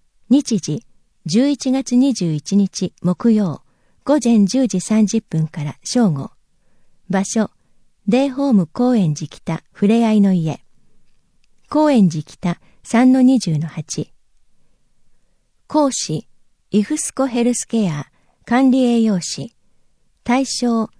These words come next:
区内在住在勤の方。定員二十名。申し込み順です。参加費無料です。申し込み問い合わせ。電話で、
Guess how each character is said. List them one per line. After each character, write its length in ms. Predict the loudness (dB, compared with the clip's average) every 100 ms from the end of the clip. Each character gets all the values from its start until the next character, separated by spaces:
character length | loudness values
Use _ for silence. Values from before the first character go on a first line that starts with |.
| -20
区 140 | -2 2
内 240 | 2 2
在 300 | 0 0 0
住 320 | 0 -2 -2 -2
在 200 | -2 -2
勤 220 | 2 4
の 120 | 4
方。 400 | 0 -6 -6 -10 -12 _ _ _ _ _
定 220 | 0 2
員 260 | 4 4 2 4
二 160 | 4
十 220 | 4 2 2
名。 340 | -2 -8 -16 _ -20 _
申 140 | 0 0
し 100 | 0
込 120 | 2
み 100 | 4
順 200 | 4 2
で 120 | 0
す。 220 | -6 -16 _ _ _ _ _ _
参 300 | -6 -2 -2
加 120 | -2 -6
費 300 | -4 -6 -8 _ -2
無 140 | 2
料 200 | 4 2
で 140 | 0 -4
す。 200 | -8 -18 _ _ _ _ _ _ _
申 180 | 2 2
し 120 | -2
込 140 | 0 2
み 160 | 2
問 260 | 0 0 2
い 80 | 2
合 60 |
わ 120 | -2
せ。 260 | -6 -8 -10 _ _ _ _ _ -2
電 280 | 2 4 4
話 160 | 2
で、 200 | -2 -6